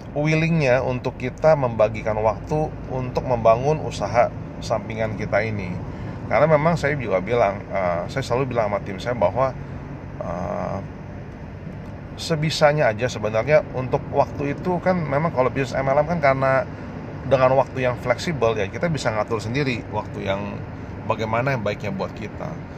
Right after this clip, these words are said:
Nah, justru karena kadang-kadang ter-, kefleksibelnya, kesle-, kefleksibelannya itu akhirnya menjadi orang, eh, mem-, menjadi orang malah tidak, apa tuh, tidak fokus dan akhirnya, eh,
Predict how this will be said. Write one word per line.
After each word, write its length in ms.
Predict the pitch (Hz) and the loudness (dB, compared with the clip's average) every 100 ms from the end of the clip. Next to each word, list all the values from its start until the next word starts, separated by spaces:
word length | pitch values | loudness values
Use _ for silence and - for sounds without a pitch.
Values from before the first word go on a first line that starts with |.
| - - - | -12 -12 -12
Nah, 160 | - 87 | -8 -6
justru 320 | 95 101 180 | -6 -4 -2
karena 480 | 151 139 131 120 117 117 123 | 0 0 2 2 2 0 -2
kadang-kadang 640 | 120 110 123 143 160 160 - - | 0 0 2 2 2 -2 -6 -4
ter-, 240 | 123 - - | -4 -4 -6
kefleksibelnya, 800 | 135 - 131 - 135 127 127 131 147 143 | -4 0 0 0 2 2 4 0 0 0
kesle-, 380 | 139 - 139 147 - - | 2 2 0 -2 -4 2
kefleksibelannya 880 | 160 - 151 - 143 131 127 131 147 | 2 2 0 0 -2 4 4 4 0
itu 240 | 180 127 | -2 2
akhirnya 400 | 110 113 135 175 | 2 2 -2 0
menjadi 640 | 147 123 113 113 113 113 107 | -2 -2 2 2 2 -4 -2
orang, 560 | 107 117 147 165 170 156 - - - - - - - - | 0 2 2 2 0 -4 -10 -12 -8 -8 -8 -8 -10 0
eh, 840 | 117 120 117 117 117 113 113 117 117 104 - | 4 6 6 4 2 0 -2 -4 -4 -4 -2
mem-, 240 | 120 113 - - - - - | -2 -2 -6 -10 -10 -12 -6
menjadi 320 | 131 117 113 110 | -4 -2 0 2
orang 320 | 127 165 151 | 2 2 2
malah 320 | 117 117 110 - 127 | 2 2 0 -6 -6
tidak, 480 | 117 117 113 110 - | -2 4 6 6 4
apa 220 | 127 131 156 | -2 0 -2
tuh, 240 | 160 135 | -2 -2
tidak 240 | 120 95 | 2 2
fokus 400 | - 151 175 147 | 4 2 2 0
dan 160 | 117 107 | 2 2
akhirnya, 480 | 110 120 147 165 147 - - - - - - | 0 0 2 2 0 -6 -12 -12 -12 -12 -6
eh, 220 | 107 107 | -2 -2